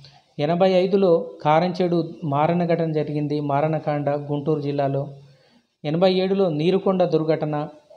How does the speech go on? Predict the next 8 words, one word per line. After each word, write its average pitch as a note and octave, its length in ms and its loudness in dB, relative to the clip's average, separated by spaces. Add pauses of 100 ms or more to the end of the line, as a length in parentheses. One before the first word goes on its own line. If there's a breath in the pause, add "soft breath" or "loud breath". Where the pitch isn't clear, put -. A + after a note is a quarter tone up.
(100)
తొంభై F3 300 2
ఒకటిలో F#3 320 0
చుండూరు F3+ 720 2
ఊచకోత. D#3 680 0 (320 loud breath)
ఇవన్నీ E3 460 0
కూడా E3 380 0 (140)
దళిత C#3+ 340 -2
సాహిత్యానికి D#3+ 1000 -4